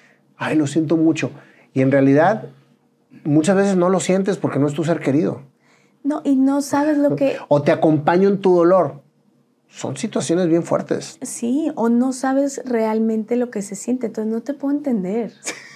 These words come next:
Speaker 2: O sea,
Speaker 1: Exacto.
Speaker 2: realmente no te puedo entender lo que es perder un hijo. Lo siento, mi forma es, siento mucho que estés pasando por esto. De
Speaker 1: Ujú.
Speaker 2: verdad, siento mucho que estés pasando por esto. O sea, no,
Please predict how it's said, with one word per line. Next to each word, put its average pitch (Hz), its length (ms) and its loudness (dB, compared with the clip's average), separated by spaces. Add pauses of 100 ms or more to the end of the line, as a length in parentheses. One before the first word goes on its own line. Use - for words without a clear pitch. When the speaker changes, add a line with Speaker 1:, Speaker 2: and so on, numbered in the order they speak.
(240)
Speaker 2:
O - 20 -4
sea, - 280 -2
Speaker 1:
Exacto. 226 160 2
Speaker 2:
realmente 311 400 0
no 359 140 -2
te 330 120 -6
puedo 330 180 -4
entender 294 360 -2
lo 285 100 -2
que 294 80 -6
es 294 80 -6
perder 285 380 -2
un 269 180 0
hijo. 269 400 -2
Lo 208 160 -4
siento, 233 520 -4 (540)
mi 240 200 2
forma 254 560 -2
es, - 240 -8 (480)
siento 233 480 -2
mucho 285 360 -2
que 294 100 -6
estés 247 260 -6
pasando 233 420 -4
por 233 140 -6
esto. - 420 -10 (800)
De 220 220 -4
Speaker 1:
Ujú. 220 60 -2
Speaker 2:
verdad, 220 240 -4
siento 254 360 -4
mucho 254 320 -6
que 247 100 -10
estés 233 220 -10
pasando 233 400 -10
por 233 160 -8
esto. - 280 -12
O 214 40 -10
sea, 220 160 -10
no, 220 420 -6